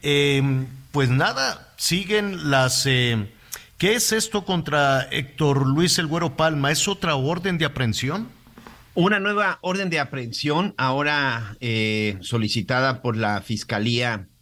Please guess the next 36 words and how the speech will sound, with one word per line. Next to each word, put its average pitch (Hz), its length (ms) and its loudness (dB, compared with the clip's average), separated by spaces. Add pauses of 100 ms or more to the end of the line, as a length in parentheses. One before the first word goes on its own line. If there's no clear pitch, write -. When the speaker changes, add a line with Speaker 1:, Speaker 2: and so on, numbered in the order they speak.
(340)
Speaker 2:
de 113 120 -4
Justicia 127 500 -2
del 110 140 0
Estado 131 300 0
de 117 80 0
Hidalgo, 123 440 0
por 117 180 -2
cierto, 127 380 -2
en 139 80 0
donde 107 240 0
ya 113 120 -2
el 123 60 -2
encargado 110 440 -2
de 107 160 -2
despacho, 123 720 -4 (320)
no 113 120 -4
sé 131 120 -2
si 113 100 -6
le 104 140 -2
suena 123 280 -2
el 107 80 -2
nombre 120 260 0
de 98 100 -4
Santiago 113 440 -4
Nieto, 120 500 -4
es 131 100 -10
el 107 120 -4
nuevo 110 260 -4
encargado 107 360 -2
de 101 80 0
despacho 117 420 -4
de 98 80 2
la 90 140 -2
Fiscalía 98 400 -4
de 107 80 -4
Justicia 110 640 -6